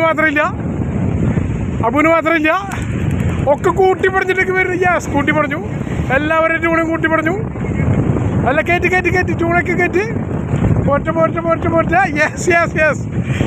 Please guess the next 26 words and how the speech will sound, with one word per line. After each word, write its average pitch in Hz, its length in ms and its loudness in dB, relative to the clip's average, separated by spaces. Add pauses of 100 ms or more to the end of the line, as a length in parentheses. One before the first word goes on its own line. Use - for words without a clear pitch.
(180)
ഇതുപോലൊരു 302 640 2
ചൂണ 311 160 2 (100)
വേണ്ട. 294 140 2 (180)
യെസ്, 339 280 2
മത്സവർ 349 520 2
ഓടി 320 200 4
വരുന്നുണ്ട്. 320 260 0 (400)
ദേ 311 140 2
അവിടെ 381 160 -2
പൊരിഞ്ഞടി, 415 600 0 (420)
പൊരിഞ്ഞടി 381 540 2
വീണ്ടും. 202 420 2 (1080)
യെസ്, 349 320 0
യെസ്, 339 300 0
യെസ്. 302 260 0 (880)
മക്കളെ, 277 540 -2 (560)
ഇതുപോലൊരടി 320 760 0 (120)
ഞാൻ 262 100 0 (120)
ഇതുവരെ 294 320 0
കണ്ടിട്ടില്ല 226 320 0
ഏട്ടാ. 185 200 2 (720)
നാല് 294 400 0
കൊല്ലായി 311 340 2
ഇവിടെ 302 220 -4
ഫിഷിങ്ങിന് 240 320 -2
വന്നിട്ട് 202 220 0